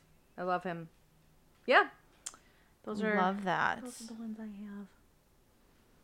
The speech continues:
Speaker 2: All right. Would you rather be bitten by a vampire or a zombie?
Speaker 1: A vampire.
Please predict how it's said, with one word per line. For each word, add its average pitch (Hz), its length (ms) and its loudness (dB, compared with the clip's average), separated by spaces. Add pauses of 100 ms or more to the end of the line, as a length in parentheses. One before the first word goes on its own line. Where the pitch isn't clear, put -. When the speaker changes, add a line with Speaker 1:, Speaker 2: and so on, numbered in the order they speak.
(1900)
Speaker 2:
All 170 80 -4
right. - 400 -12 (180)
Would 190 280 -2
you 220 120 4
rather 220 340 6
be 302 180 0
bitten 190 840 2 (680)
by 170 160 4
a 156 120 2
vampire 302 880 4
or 233 220 6
a 240 80 6
zombie? 85 640 -2 (1700)
Speaker 1:
A 339 60 -6
vampire. 160 760 -2